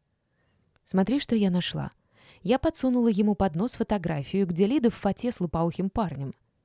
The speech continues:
Ты помнишь ее? "Да что ж не помнить!" Лидочкин отец отложил паяльник, поднес фото поближе к глазам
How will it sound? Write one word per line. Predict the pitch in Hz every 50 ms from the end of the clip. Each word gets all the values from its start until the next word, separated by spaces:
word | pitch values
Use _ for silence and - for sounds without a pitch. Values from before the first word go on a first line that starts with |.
| _ _ _ _ _ _ _ _ _ _ -
Ты | - 196 190 180
помнишь | - - 240 302 339 339 - - -
ее? | - 190 175 143 143 151 - _ _ _ _ _ _ _ _ _ _ _ _ _ _ _ _
"Да | - 160 165 175
что | 151 - - 196 196
ж | 180 -
не | 190 175 170
помнить!" | - - 175 160 151 147 143 143 143 - - _ _ - - - - - -
Лидочкин | 196 233 196 208 202 - - 185 175
отец | 180 170 - 190 196 220 - - -
отложил | - 190 - 196 214 226 277 311 233
паяльник, | - 190 175 156 160 160 165 165 165 165 -
поднес | - 180 175 247 302 -
фото | - - 226 233 - 185
поближе | - 185 160 175 214 226 202 196
к | 160
глазам | 151 175 180 175 165 - 160 156 151 160 151